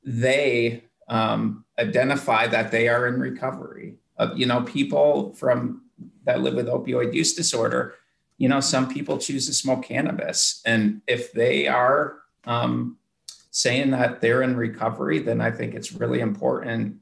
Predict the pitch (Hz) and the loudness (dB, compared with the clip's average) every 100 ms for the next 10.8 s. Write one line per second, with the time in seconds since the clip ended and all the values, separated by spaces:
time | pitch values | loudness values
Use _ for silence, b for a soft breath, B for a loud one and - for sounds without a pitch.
0 | _ - 113 110 127 104 - - 113 - | _ -2 -2 0 0 0 -2 -2 -2 0
1 | 113 - - 104 - - - 113 104 104 | 0 0 -2 -4 -8 -10 -6 -4 0 2
2 | 113 110 107 107 101 101 101 101 113 - | 0 -2 -2 0 0 -2 -4 -4 -8 -10
3 | _ _ _ _ _ 120 98 110 113 - | _ _ _ _ _ -4 0 0 0 -2
4 | 135 120 113 107 110 107 107 101 104 - | -4 -2 -4 -2 -2 -2 -2 -4 -8 -10
5 | - 98 92 - 202 101 101 - _ _ | -10 -8 -10 -8 -8 -8 -10 -16 _ _
6 | _ - 123 113 113 - 160 165 175 175 | _ -8 -2 0 0 -2 2 4 4 4
7 | 170 B B B _ _ 196 202 190 180 | 0 B B B _ _ 2 4 4 2
8 | 185 - - 127 123 131 135 135 147 147 | 0 0 0 2 2 2 0 -4 0 0
9 | 147 131 127 127 127 - 107 - 123 127 | 0 0 2 2 2 -2 -4 -2 0 0
10 | 127 110 113 127 - - - - | 0 -4 -2 0 0 0 -2 -10